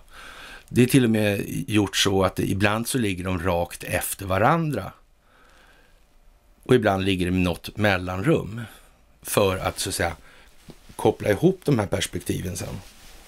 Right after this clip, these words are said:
Ja, och, eh, det är uppenbart att jättemånga av er har börjat förstå det här och får en aha-upplevelse.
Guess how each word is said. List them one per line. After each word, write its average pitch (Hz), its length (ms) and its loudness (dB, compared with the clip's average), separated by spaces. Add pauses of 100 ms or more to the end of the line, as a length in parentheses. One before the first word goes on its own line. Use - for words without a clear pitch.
(840)
Ja, 85 200 4 (580)
och, 135 420 2
eh, 131 300 6 (540)
det 139 220 6
är 147 40 8
uppenbart 120 800 4
att - 560 -2 (560)
jättemånga 92 640 -2
av 80 240 -4
er 82 240 -10 (640)
har 101 260 2
börjat 85 220 -8
förstå 123 380 0
det 117 60 4
här - 240 -6 (840)
och 104 360 6 (460)
får 104 320 4
en 95 140 2
aha-upplevelse. 107 920 -2